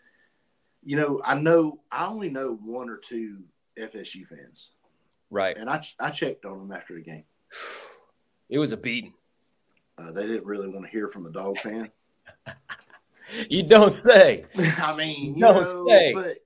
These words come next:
Speaker 1: you gotta,
Speaker 2: The
Speaker 1: you
Speaker 2: Dogs
Speaker 1: know.
Speaker 2: were out in full force, man. They did not let up. No mercy.
Speaker 1: No mercy. Uh, and I'm glad. I wanted to see seventy points on the board.
Speaker 2: I know. I called it, didn't I? I said, <laughs> I said, "You want them to push for seventy?" And you said, "Yeah." And they were darn close, man.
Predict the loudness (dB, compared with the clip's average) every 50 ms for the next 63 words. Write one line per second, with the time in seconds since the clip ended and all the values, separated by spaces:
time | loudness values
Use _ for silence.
0 | _ _ -20 -16 -12 -10 -10 -10 -10 -8 -10 -10 -6 -2 2 4 4 4 2 0
1 | -2 2 2 2 2 0 -4 -10 -8 -6 -4 -4 -4 -6 -6 -4 -2 0 0 0
2 | -2 -4 -6 -4 -4 -2 -2 -2 -4 -6 -6 -6 -8 -6 -4 -4 -4 -4 -6 -4
3 | -4 -4 -4 -2 -2 0 0 -2 -2 -4 -4 -4 -4 -4 -6 -10 -8 -4 -4 -4
4 | -4 -4 -8 -14 -20 -20 _ _ _ _ _ _ -20 -18 -16 -16 -14 -14 -12 -10
5 | -10 -10 -10 -10 -10 -10 -10 -10 -10 -14 -14 -16 -18 -18 _ -12 -10 -10 -10 -10
6 | -12 -12 -10 -6 -4 -4 -6 -4 -6 -6 -6 -4 -6 -8 -10 -14 _ _ _ _
7 | _ _ _ -4 -2 -2 -2 -2 -4 -6 -6 -8 -10 -6 -6 -4 -4 -4 -6 -6
8 | -6 -6 -12 -14 -12 -14 -14 -14 -14 -16 -16 -16 -18 -18 -20 -20 -20 -20 _ _
9 | _ _ _ _ _ _ _ -8 -6 -2 2 2 2 4 4 4 2 2 2 -2
10 | 0 0 0 0 0 -4 -4 -6 -8 -6 -4 -2 -2 -2 0 0 0 -2 -2 0
11 | 0 0 0 -2 -6 -8 -8 -8 -10 -8 -6 -6 -6 -6 -8 -4 0 0 0 0
12 | 0 -6 -8 -8 -8 -10 -10 -10 -14 -10 -4 -2 -2 -2 -2 -4 -4 -6 -6 -8
13 | -10 -14 -8 -8 -8 -8 -8 -10 -6 -4 -2 0 0 -2 -2 -4 -8 -6 -4 -4
14 | -4 -2 -4 -4 -4 -2 -2 0 0 0 -4 -6 -8 -8 -6 -4 -2 0 0 -2
15 | -4 -4 -6 -8 -8 -6 -6 -8 -8 -10 -12